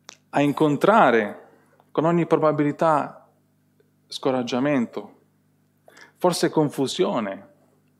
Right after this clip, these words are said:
prima di sperimentare l'intervento di Dio?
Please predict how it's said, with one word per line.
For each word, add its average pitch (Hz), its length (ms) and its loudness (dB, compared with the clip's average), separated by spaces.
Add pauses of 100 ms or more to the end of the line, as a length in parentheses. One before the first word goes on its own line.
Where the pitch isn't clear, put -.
(580)
prima 127 240 0
di 120 100 -2
sperimentare 117 1120 -2 (240)
l'intervento 120 640 -4
di 104 180 -10
Dio? 123 260 -4